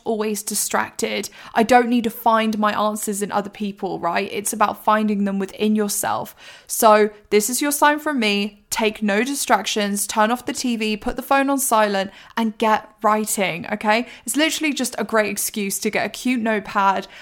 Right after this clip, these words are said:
have a little evening in with yourself, and get really clear and aligned. And once you have that vision in mind, I want you to create a plan. This isn't about you getting clear with your goals and dreams and then putting the book away. No.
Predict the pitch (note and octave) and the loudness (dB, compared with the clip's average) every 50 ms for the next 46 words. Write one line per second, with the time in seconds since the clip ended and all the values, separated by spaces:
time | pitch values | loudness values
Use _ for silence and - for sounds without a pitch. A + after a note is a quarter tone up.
0 | - - - - G#3 G3+ G#3 - G3+ G#3 G#3 - - A#3 A#3+ A#3 - - - A#3 | -20 -4 0 2 2 2 2 0 -2 -2 0 0 2 2 2 2 0 -2 -2 -2
1 | A#3 A3+ G#3 A3 A3+ A3 A3 A3 - - G#3+ G#3 G#3 G3+ F#3+ G3+ G3+ G3+ - - | -2 0 0 0 0 0 0 -2 -2 -2 0 0 0 0 0 -2 -4 -2 -2 0
2 | F#3+ F#3+ F#3+ F#3+ - - G3+ G3+ G#3+ G3+ - G#3 G3 G3+ G#3 G#3 G#3 G#3 G3+ G3+ | 0 0 0 -2 -2 -4 -4 -2 -2 -2 -4 -4 -2 0 0 2 2 2 0 0
3 | G3+ G3+ - - G3+ G3 G3 F3+ - - F#3+ F#3 F#3 F3+ A#3 - - - G#3+ G#3 | -2 -4 -2 0 2 2 2 2 0 -2 -4 -4 -2 -2 -2 -4 -4 -6 -8 -10
4 | - - - - - - - - A#3 A3+ A3+ A#3 B3+ C#4+ D#4+ D#4 - - - C4+ | -10 -12 -18 -20 -20 -16 -4 0 0 2 6 6 6 6 6 4 0 -2 -2 -2
5 | C#4 B3 - - - - B3+ - - - - - - - - _ _ _ _ _ | -4 -4 -6 -6 -2 2 4 4 4 2 0 -6 -10 -16 -20 _ _ _ _ _
6 | _ _ - G#3 F#3+ G3+ G#3 - - G#3 G3+ G3+ - F#3 - D#3 D#3 - - - | _ _ 2 4 4 2 2 0 0 2 2 2 0 -2 -4 -6 -8 -10 -10 -8
7 | - G#3+ G#3 G3+ G3+ G3 F#3 G3 - - - G#3+ - - _ _ _ _ - - | -6 -4 -2 0 0 0 0 -2 -4 -6 -8 -10 -12 -12 _ _ _ _ 0 2
8 | A3+ A3 G#3+ A#3 B3 A#3+ C4 C#4+ C#4+ C#4 C#4 - - A#3+ A3 G#3 G3+ F#3+ - G#3 | 2 4 4 4 2 2 2 0 -2 -4 -4 -4 -2 0 0 2 0 0 -2 -4
9 | G3+ - - - G3 F3+ E3+ - - G3+ G3+ - - - _ _ - A#3 A#3 C4+ | -4 -4 -2 0 2 2 2 0 -4 -8 -10 -12 -18 -20 _ _ 0 2 2 2
10 | B3+ C#4+ C#4 C4+ B3+ C4 B3 A#3 A#3 A#3 A#3 A3+ G#3 - A#3 A3+ - G#3+ G#3 - | 0 0 2 4 6 6 6 6 4 0 -2 -2 0 0 0 2 2 0 -2 -2
11 | - - A#3+ A#3 A3+ A3 G#3 G#3+ G#3+ G#3+ G#3 G#3 G3+ G#3 G3+ G3 G#3 G3 G3 G3 | -2 0 2 2 2 2 0 0 2 2 2 2 0 -2 -2 -2 0 -2 -2 -2
12 | F#3+ - G3 F#3+ F#3+ G3 - A3 G#3 G#3 G3 F#3 F3+ - G#3 G3+ - F#3+ F3 D#3+ | -4 -4 -4 -4 -4 -2 -2 -2 0 0 -2 -2 -2 -4 -4 -4 -4 -4 -2 -2
13 | - G3+ G3+ G3 _ - G#3+ G3+ - - | -2 -4 -6 -10 _ -10 -8 -6 -6 -6